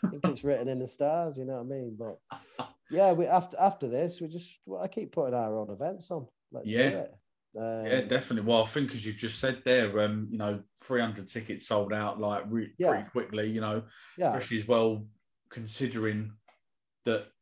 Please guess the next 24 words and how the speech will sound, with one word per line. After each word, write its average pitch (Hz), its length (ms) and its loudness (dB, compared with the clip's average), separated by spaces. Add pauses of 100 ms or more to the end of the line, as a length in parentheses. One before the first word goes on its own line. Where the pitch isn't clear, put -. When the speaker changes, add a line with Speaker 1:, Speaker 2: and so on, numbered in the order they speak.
Speaker 2:
you 110 160 0
haven't 107 260 0
done 117 180 2
a, 98 220 -6
you 117 80 -2
know, 104 120 -2
this 113 200 -4
is 107 80 -6
gonna 110 160 0
be 110 180 -2
the 104 120 -6
Shed 107 260 -4
Speaker 1:
That's - 120 -16
what 110 100 -4
I - 20 -2
Speaker 2:
Project's 113 240 -2
Speaker 1:
mean. 175 80 4
Speaker 2:
first 110 320 -2
gig. 107 320 -2 (120)
Speaker 1:
First 131 280 -4
Speaker 2:
And 160 120 4
Speaker 1:
gig, - 0 -
Speaker 2:
I 107 120 0
Speaker 1:
yeah. 127 60 2